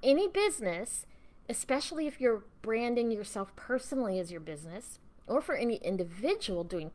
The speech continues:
personal branding and marketing, a lot of the concepts are the same. Down in the description, there is a link for you to jump into my LinkedIn for promoting your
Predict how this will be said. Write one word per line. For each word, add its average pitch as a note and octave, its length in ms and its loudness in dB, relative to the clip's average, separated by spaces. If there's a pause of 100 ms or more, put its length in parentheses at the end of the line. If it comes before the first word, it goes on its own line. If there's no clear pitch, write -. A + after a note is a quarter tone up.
personal F4+ 800 0 (340)
branding E3+ 440 0
and D#3+ 160 -12
marketing, C#3+ 640 -10 (800)
a G3 60 -4
lot G#3 300 4
of A3 120 4
the A#3+ 80 2
concepts G3+ 680 -4
are D#3+ 260 -4 (180)
the F3 100 -4
same. - 380 -6 (680)
Down C4 320 10
in D#4+ 140 4
the D#4+ 80 4
description, - 680 -2 (240)
there G3+ 160 4
is G#3+ 280 6
a B3+ 160 6
link C4 540 2
for - 180 -4
you G#3+ 240 -2
to - 180 -8
jump A3 460 -2
into C4 560 2
my F#3 560 2
LinkedIn G3 1200 0
for F3 140 -6
promoting F3+ 460 -4
your D#3+ 140 -4